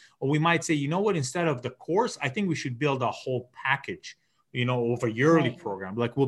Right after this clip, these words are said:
Speaker 1: make it bigger." But we never go back. I've never gone back on my goals. I've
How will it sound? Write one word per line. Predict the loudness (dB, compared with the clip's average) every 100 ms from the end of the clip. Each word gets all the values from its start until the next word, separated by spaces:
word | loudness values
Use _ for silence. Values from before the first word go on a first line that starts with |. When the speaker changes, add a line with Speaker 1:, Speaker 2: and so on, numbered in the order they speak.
| 4
Speaker 1:
make | 2
it | 0 0
bigger." | 2 2 -2 -12 _ _ _ _ _ 0
But | 2 4
we | 4
never | 4 2 2 4
go | 4 4
back. | 4 6 6
I've | 6
never | 4 4
gone | 2 4
back | 2 2
on | 0
my | 0 0
goals. | 2 2 0 -6 _ _ _ 0
I've | 0